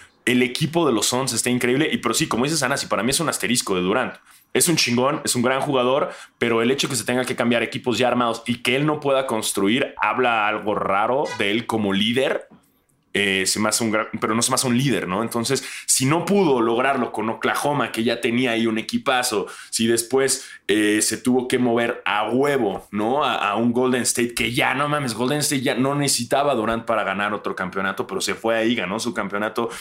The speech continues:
Después con los Nets era como, "No mames, se va a armar el Big Three, qué chingón, qué loco". Tampoco lo logra.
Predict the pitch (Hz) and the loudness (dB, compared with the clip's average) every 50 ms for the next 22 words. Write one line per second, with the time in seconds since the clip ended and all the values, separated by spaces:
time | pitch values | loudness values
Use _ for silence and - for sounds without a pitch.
0 | - - _ - 117 110 - - 127 135 139 - 147 139 123 117 113 123 123 135 | -16 -14 _ -2 -2 -2 0 0 0 0 2 0 0 0 0 0 0 0 0 0
1 | 131 135 123 120 117 117 123 135 156 165 180 190 190 185 185 156 - 139 131 147 | 0 -2 -2 -2 -2 -4 -2 -2 -2 -2 0 -2 0 -2 -2 -2 -2 0 0 0
2 | 156 165 165 170 175 170 165 160 143 131 123 151 165 160 160 - 165 175 175 165 | 0 0 -2 -2 -2 -2 -2 -2 -4 -2 -2 -2 -4 -4 -4 -2 0 2 2 2
3 | 170 170 156 - - 170 160 156 180 190 180 165 160 - 165 156 165 - - - | 0 -4 -2 -2 -2 -2 -2 -2 0 0 0 -2 -4 -2 -2 0 0 0 0 -2
4 | - - - - - - - - 104 92 92 104 98 113 135 131 131 143 131 120 | -4 -4 -6 -10 -16 -16 -6 -4 -2 0 0 -2 0 0 -2 0 2 0 2 2
5 | 113 110 123 107 104 | 2 2 2 0 0